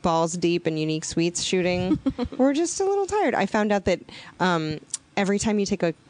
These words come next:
Speaker 1: like, a cross-country flight, it's about the same amount of radiation as a chest x-ray.
Speaker 2: No.
Speaker 1: Yep.
Speaker 2: Fuck.
Speaker 1: <laughs> No.
Speaker 2: Are we gonna die?
Speaker 1: There is,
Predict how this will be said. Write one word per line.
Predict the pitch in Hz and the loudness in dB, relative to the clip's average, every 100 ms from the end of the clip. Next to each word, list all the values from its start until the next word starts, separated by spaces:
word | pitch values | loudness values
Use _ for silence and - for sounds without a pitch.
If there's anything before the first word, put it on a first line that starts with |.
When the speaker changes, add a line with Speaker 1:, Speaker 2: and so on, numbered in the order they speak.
| - | -6
Speaker 1:
like, | 170 | -2
a | 165 156 - | 0 -2 -2
cross-country | - 170 - 170 170 | 0 0 0 0 0
flight, | - 156 175 240 - _ _ _ _ _ - - | 0 0 0 -2 -8 _ _ _ _ _ -20 -8
it's | - | -6
about | 175 185 196 | 0 0 0
the | |
same | 185 185 | -2 0
amount | 185 180 175 | 2 0 0
of | 170 | 0
radiation | 165 160 160 170 151 | 0 0 0 -4 -2
as | 156 151 - | -2 -2 -4
a | 165 165 156 156 147 - - | -2 0 0 -2 -4 -10 -6
chest | - 175 - - | -2 -2 0 -4
x-ray. | 226 - 277 330 269 | -2 0 0 0 2
Speaker 2:
No. | 320 349 233 220 - - - - _ - | 4 4 2 0 -10 -20 -20 -20 _ -6
Speaker 1:
Yep. | 247 - _ _ - _ _ - - - - - - - | -6 -6 _ _ -20 _ _ -10 -6 -6 -8 -20 -20 -2
Speaker 2:
Fuck. | 381 359 349 330 294 - | 2 4 6 4 2 -4
Speaker 1:
<laughs> | - - - - | -16 -6 -4 -4
No. | 320 370 403 539 453 | -4 0 0 0 -2
Speaker 2:
Are | |
we | 440 | 0
gonna | 392 | 2
die? | 349 285 311 415 480 494 - - - - - | 4 4 4 2 0 -2 -10 -18 -18 -18 -8
Speaker 1:
There | - 277 | 0 0
is, | - 311 359 - | 2 0 -2 -4